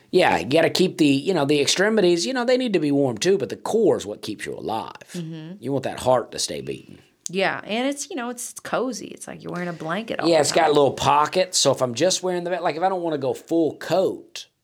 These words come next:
Speaker 1: I can wear the vest, and I got pockets in there that I can put my hands.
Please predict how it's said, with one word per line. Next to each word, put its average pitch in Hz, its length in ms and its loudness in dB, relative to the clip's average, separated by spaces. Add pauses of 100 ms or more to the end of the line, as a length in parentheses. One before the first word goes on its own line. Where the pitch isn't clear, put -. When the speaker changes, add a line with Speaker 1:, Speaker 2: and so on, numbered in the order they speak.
(160)
Speaker 1:
I 117 120 0
can 117 160 -6
wear 127 160 4
the 113 120 0
vest, 135 360 0
and 117 80 -4
I 110 60 -4
got 107 180 -4
pockets - 580 -4
in 95 120 -8
there 73 180 -14
that 78 100 -14
I 80 40 -10
can 82 120 -16
put 107 140 -6
my 80 140 -14
hands. - 720 -10